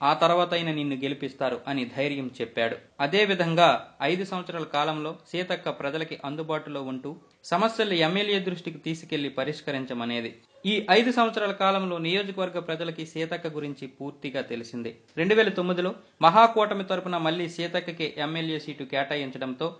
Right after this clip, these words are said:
రెండు వేల తొమ్మిదిలో పోదిం వీరయ్యపై పోటీ చేసి పద్దెనిమిది వేల ఓట్ల మెజారిటీతో గెలుపొందింది. అయితే స్టేట్లో మళ్లీ టీడీపీ ఓడిపోవడంతో సీతక్కలో మరికొంత భయం ఏర్పడింది.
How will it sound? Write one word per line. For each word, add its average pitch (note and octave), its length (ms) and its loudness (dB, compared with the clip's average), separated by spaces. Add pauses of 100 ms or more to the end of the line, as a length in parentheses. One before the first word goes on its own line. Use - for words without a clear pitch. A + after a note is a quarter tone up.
(140)
రెండు F3 180 2
వేల G3 160 4
తొమ్మిదిలో E3+ 440 0
పోదిం E3 440 2
వీరయ్యపై D#3+ 500 2
పోటీ D3+ 480 -2
చేసి C#3+ 360 -2 (200)
పద్దెనిమిది G3 500 2
వేల F#3+ 200 6
ఓట్ల E3+ 320 4
మెజారిటీతో D#3+ 640 0
గెలుపొందింది. A#2 800 -8 (200)
అయితే D#3+ 400 4 (200)
స్టేట్లో B3+ 400 6
మళ్లీ G3 260 2
టీడీపీ F#3+ 460 -2
ఓడిపోవడంతో D3+ 880 -2
సీతక్కలో G3 600 -2 (180)
మరికొంత E3 440 0
భయం C#3+ 300 -4
ఏర్పడింది. A#2 680 -4